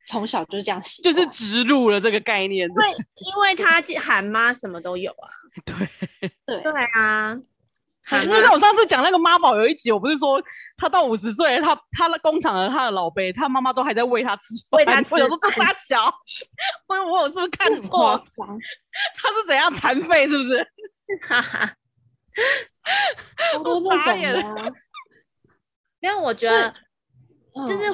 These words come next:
Speaker 3: 婚姻你不要太多人来干涉，虽然婚姻里面一定会有很多角色出来，可是你要自己很确定的知道说，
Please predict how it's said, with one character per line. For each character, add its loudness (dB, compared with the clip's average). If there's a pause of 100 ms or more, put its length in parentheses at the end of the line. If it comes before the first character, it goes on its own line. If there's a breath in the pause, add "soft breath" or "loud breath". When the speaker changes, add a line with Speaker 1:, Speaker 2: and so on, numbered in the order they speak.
(120)
Speaker 3:
婚 4
姻 -2
你 -2
不 -6
要 0
太 -2
多 -4
人 -8
来 -10
干 -8
涉， -8
虽 0
然 2
婚 -2
姻 -4
里 -6
面 -4
一 -8
定 -4
会 -2
有 0
很 -8
多 -4
角 -8
色 -2
出 -12
来， -12 (200)
可 -10
是 -8
你 -4
要 -4 (200)
自 -6
己 -12
很 -8
确 -2
定 -6
的 -10
知 -14
道 -2
说， -8